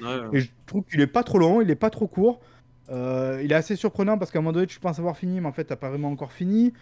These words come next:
Speaker 2: Euh, ils vont un peu jusqu'au bout des choses dans l'idée à la fin du jeu, euh, jusqu'au bout du bout, euh, sur, sur les intentions. C'est, c'est, je,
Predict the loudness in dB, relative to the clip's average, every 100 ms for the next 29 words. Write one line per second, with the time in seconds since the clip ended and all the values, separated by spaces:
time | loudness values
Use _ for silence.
0 | -20 _ -4 0 2 2 2 0 -2 -4
1 | -4 -2 -2 -2 -2 -4 -6 -4 -2 0
2 | 0 0 0 0 0 -2 -2 -2 -2 -4
3 | -6 -8 -6 -4 -2 -2 -2 -4 -4 -8
4 | -10 -12 -10 -10 -8 -6 -2 0 0 -2
5 | -8 -6 -4 -4 -4 -6 -4 -4 -4 -8
6 | -20 -20 _ _ _ _ -14 -4 0 2
7 | 0 -2 -6 -4 -6 -6